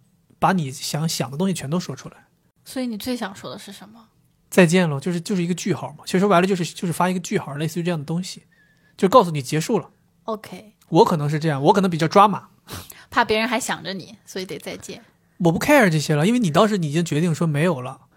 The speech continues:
Speaker 1: 那你可能就会发一个再见，或者说就是告诉大家，就是这，这是最，最后一条微博，或者说这是最后一次发声，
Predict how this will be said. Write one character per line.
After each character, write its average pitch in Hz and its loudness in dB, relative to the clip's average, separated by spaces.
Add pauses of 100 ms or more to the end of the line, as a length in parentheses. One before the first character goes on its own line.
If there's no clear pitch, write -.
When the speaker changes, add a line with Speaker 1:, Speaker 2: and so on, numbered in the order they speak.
(180)
Speaker 1:
那 175 0
你 170 2
可 151 0
能 147 2
就 160 0
会 156 2
发 147 -2
一 143 -2
个 139 -10 (120)
再 160 0
见， 160 2
或 202 8
者 185 6
说 185 4
就 185 2
是 165 2
告 175 6
诉 170 2
大 160 0
家， 147 -2
就 147 -4
是 135 -8
这， - -10
这 156 -2
是 139 -2
最， 147 -4
最 143 -4
后 143 -2
一 - -2
条 123 -10 (180)
微 139 -8
博， 127 -12
或 139 -12
者 135 -10
说 139 -8
这 143 -8
是 143 -10
最 151 -2
后 143 0
一 139 -4
次 131 -14
发 120 -8
声， 127 -14